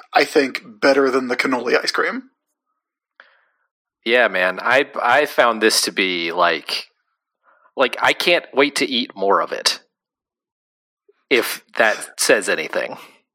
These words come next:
Speaker 1: Yeah, that is not a, that's not a, an emotion that I think we usually get from you on this show, Matt.
Speaker 2: I know. It's rare. But, but, but here we are.
Speaker 1: I gotta say, I've got, I've got Chip Happens and Cool Ranch Doritos over here. I've got,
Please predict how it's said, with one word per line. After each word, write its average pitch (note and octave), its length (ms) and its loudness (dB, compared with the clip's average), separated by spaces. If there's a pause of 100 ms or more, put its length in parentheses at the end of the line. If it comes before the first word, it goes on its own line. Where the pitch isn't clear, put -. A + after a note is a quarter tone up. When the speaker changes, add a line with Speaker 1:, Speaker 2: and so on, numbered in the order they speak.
(280)
Speaker 1:
Yeah, D#3+ 280 2
that E3+ 120 2
is D4+ 120 -4
not C#3+ 340 0
a, C3 500 0 (380)
that's - 220 -2
not D#4+ 160 0
a, C#3+ 240 0 (100)
an C3+ 80 -2
emotion C3 600 -4
that C#3+ 220 -4
I C#3+ 80 0
think C#3+ 240 -8
we C3+ 100 -6
usually B2+ 380 -4
get - 200 0
from D3 240 -4
you - 240 -10 (220)
on B2 180 0
this B2+ 160 -4
show, - 280 0
Matt. - 320 -4 (440)
Speaker 2:
I G#2+ 100 2
know. E3 220 0 (320)
It's A#2 160 -2
rare. D3+ 340 0 (1080)
But, - 140 -16 (220)
but, G#2+ 160 -6 (240)
but A2 160 0
here B2+ 160 0
we B2 160 0
are. - 280 -4 (600)
Speaker 1:
I E3+ 60 -2
gotta G3+ 120 0
say, - 140 0
I've F3+ 180 0
got, - 300 -2
I've - 120 0
got - 220 -2
Chip F#3 240 -2
Happens D3 400 -2
and B2+ 100 -8
Cool D3+ 180 0
Ranch C#3 240 0
Doritos B2+ 460 -2
over B2 160 -6
here. B2+ 220 -2
I've D3 180 2
got, - 320 -2